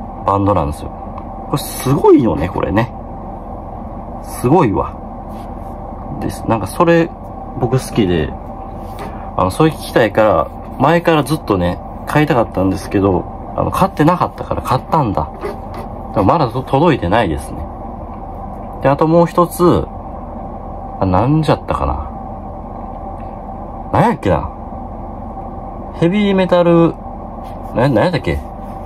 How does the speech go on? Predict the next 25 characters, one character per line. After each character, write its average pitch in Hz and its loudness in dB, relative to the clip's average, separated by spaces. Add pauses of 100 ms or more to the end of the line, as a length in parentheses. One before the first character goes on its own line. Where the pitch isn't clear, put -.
(120)
ど 120 6
忘 156 4
れ 113 6
し - -2
ち - 2
ゃ 107 4
っ 101 -4
た。 - 6 (1080)
あ 95 4
の、 87 2 (420)
X - 2
の - 6 (1080)
未 104 4
発 135 0
表 180 6
曲 123 2
み 95 2
た 87 4
い 85 4
な 87 4
や 85 0
つ - -10
の、 117 4 (840)
あ 92 0
の、 82 -2